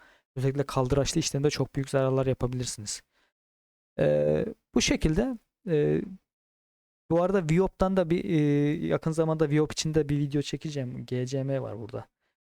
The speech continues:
Oradan birkaç, e, Viop'ta da kaldıraçlı işlem oluyor.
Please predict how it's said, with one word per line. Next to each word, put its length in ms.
Oradan 340
birkaç, 340
e, 540
Viop'ta 320
da 80
kaldıraçlı 500
işlem 260
oluyor. 360